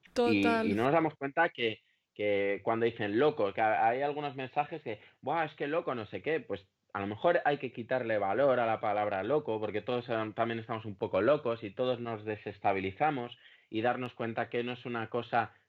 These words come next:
Speaker 1: que ya, eh, eh, eh, o sea, es inmutable, sino considerarnos como ese ser humano, una cosa mutable y que cambiamos todo el rato. Y a lo mejor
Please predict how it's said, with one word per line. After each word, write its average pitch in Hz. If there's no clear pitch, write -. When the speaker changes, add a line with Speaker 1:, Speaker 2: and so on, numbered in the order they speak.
Speaker 1:
que 110
ya, 117
eh, 113
eh, 104
eh, 107
o 104
sea, 120
es 113
inmutable, 110
sino 107
considerarnos 107
como 117
ese 117
ser 104
humano, 110
una 117
cosa 147
mutable 135
y 139
que 107
cambiamos 107
todo 131
el 92
rato. 120
Y 104
a 101
lo 101
mejor 156